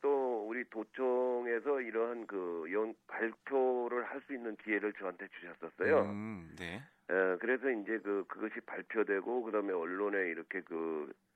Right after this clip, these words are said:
Speaker 1: 어, 알려지고 하다 보니까 육지 쪽에서 상당히 많은 관심을 가지고 있습니다.
Speaker 2: 네, 네.
Speaker 1: 지금 현재 우리나라 그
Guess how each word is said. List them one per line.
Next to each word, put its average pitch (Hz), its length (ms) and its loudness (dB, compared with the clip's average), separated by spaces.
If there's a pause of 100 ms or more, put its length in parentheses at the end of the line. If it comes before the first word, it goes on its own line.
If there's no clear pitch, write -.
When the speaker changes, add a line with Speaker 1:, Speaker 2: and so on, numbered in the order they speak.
(180)
Speaker 1:
어, 71 180 0
알려지고 92 500 2
하다 110 280 2
보니까 104 500 2
육지 104 280 -10
쪽에서 139 460 0
상당히 131 340 -2
많은 92 300 -2
관심을 107 420 -4
가지고 80 340 -6
있습니다. 90 440 4
Speaker 2:
네, 92 220 -4
네. 80 200 -10 (540)
Speaker 1:
지금 160 220 4
현재 156 280 4
우리나라 127 760 4
그 110 540 -4